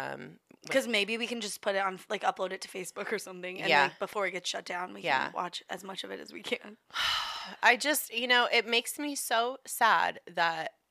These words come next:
Speaker 1: money
Speaker 2: Went to them.
Speaker 1: lots of money went to this movie. Like, w-, when lots of money could go to so many other things that are worthy, more worthy of, of having money.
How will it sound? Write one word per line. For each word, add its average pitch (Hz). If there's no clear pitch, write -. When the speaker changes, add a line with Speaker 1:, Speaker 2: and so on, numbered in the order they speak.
Speaker 1:
money 180
Speaker 2:
Went 190
to 196
them. 180
Speaker 1:
lots 226
of 180
money 147
went 160
to 143
this 147
movie. 135
Like, 165
w-, -
when 190
lots 202
of 214
money 196
could 185
go 175
to 170
so 220
many 180
other 185
things 156
that 151
are 156
worthy, 151
more 190
worthy 147
of, 143
of 147
having 143
money. 131